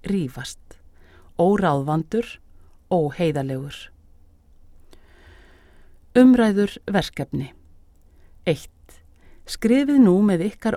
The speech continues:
orðum þau heilræði sem Vigfús gefur dóttur sinni. Tvö. Finnst ykkur þessi heilræði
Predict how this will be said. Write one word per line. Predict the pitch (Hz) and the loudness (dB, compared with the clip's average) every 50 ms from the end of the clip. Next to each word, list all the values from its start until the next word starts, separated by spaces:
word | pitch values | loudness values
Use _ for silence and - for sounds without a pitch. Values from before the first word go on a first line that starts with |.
| - | -2
orðum | 170 170 165 156 156 208 226 247 240 | -2 -2 -2 -2 -2 0 2 2 0
þau | - - 170 156 156 - | 2 0 0 0 0 -2
heilræði | - 143 135 139 143 151 156 156 156 196 233 254 - | -4 -6 -6 -6 -6 -6 -6 -4 -4 -4 -6 -6 -4
sem | - 226 214 202 | -2 -2 0 0
Vigfús | 214 240 226 - - - 220 214 - - | 0 0 -2 -4 -6 -6 -6 -6 -6 -4
gefur | - 185 156 131 131 170 - - | -2 0 0 0 -2 -6 -4 -2
dóttur | 247 233 - - - 151 - | -2 -2 -2 -4 -8 -10 -8
sinni. | - 147 131 135 139 135 - - - _ _ - - - - _ _ | -6 -6 -6 -6 -8 -10 -14 -20 -20 _ _ -20 -20 -20 -20 _ _
Tvö. | - - 165 147 131 135 185 220 - - _ - - - - - - - - - - - - - | -12 -6 -4 -2 -2 -2 -2 -4 -8 -12 _ -20 -20 -20 -20 -20 -20 -20 -20 -20 -20 -20 -20 -8
Finnst | - - 196 196 196 - - - | -2 2 4 4 4 2 0 -2
ykkur | 220 202 - - - 262 - - | -4 -4 -4 -4 -4 -4 -2 -2
þessi | 214 185 - 190 160 | -4 -4 -4 -4 -2
heilræði | 147 165 160 165 160 170 175 170 165 156 160 165 | -2 0 -2 -2 -2 -4 -4 -4 -2 -2 -2 -2